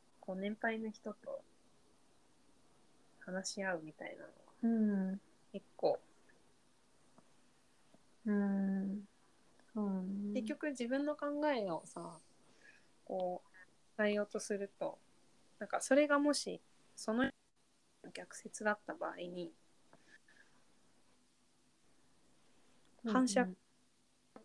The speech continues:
Speaker 2: <laughs>
Speaker 1: 認識を持たれたりさ。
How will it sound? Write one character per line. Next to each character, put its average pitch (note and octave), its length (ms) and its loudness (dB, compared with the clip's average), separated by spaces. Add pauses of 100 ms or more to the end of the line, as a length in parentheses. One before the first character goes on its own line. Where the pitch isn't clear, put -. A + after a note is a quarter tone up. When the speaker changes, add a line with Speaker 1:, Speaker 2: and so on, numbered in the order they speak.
(260)
Speaker 2:
<laughs> - 580 8 (960)
Speaker 1:
認 A3 140 10
識 G#3+ 220 6
を G3+ 60 6
持 G#3 140 -2
た A3 160 2
れ F3 100 4
た - 160 -10
り F3 100 -10
さ。 - 240 -14